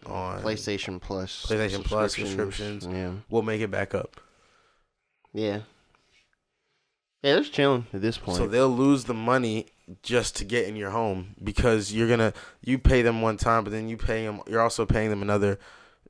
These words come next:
Speaker 1: you know, seventy bucks basically a year,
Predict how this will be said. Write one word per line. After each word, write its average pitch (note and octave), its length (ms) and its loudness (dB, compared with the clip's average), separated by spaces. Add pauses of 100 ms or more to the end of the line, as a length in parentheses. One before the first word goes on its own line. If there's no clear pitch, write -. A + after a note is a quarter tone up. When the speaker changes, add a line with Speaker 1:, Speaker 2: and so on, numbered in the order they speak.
(160)
Speaker 1:
you A#2 80 0
know, G2 180 2
seventy A2 460 4
bucks G2+ 320 2
basically G2 640 0 (300)
a G2+ 80 0
year, G2+ 520 0